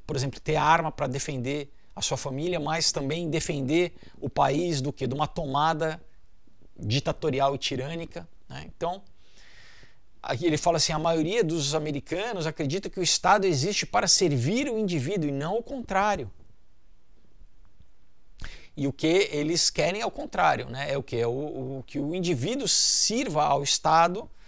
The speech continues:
sendo que eles controlam o Estado, eles estão no topo e vão controlar, por, por consequência, toda a sociedade, né? Então ele fala assim: a ordem acredita exatamente o oposto do que a maioria de nós acre-, acreditamos, né?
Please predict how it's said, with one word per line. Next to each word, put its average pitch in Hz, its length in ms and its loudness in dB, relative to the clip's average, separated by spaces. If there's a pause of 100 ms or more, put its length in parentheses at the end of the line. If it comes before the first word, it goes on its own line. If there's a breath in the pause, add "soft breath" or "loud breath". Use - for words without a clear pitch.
(140 soft breath)
sendo - 440 4
que - 160 -2
eles 233 420 4
controlam 147 460 -2
o - 20 -6
Estado, 190 500 6
eles 165 200 0
estão 175 240 -2
no 302 100 -2
topo - 520 0 (320 loud breath)
e - 80 -2
vão 135 160 2
controlar, 175 720 6 (480)
por, 147 120 -4 (420)
por 147 140 -2
consequência, 165 580 -2
toda 156 240 -4
a - 20 -4
sociedade, 165 720 2 (320)
né? - 200 -14 (2250 soft breath)
Então 196 120 6
ele 240 100 6
fala 208 220 10
assim: 190 200 4
a 180 140 4
ordem 190 480 6
acredita 190 640 2
exatamente 196 500 -2
o 247 60 0
oposto 220 480 4
do 185 100 -2
que - 120 -2
a 180 40 4
maioria 165 300 2
de 160 140 -4
nós 180 180 -2
acre-, 185 240 -8
acreditamos, 165 880 -4
né? 139 340 -8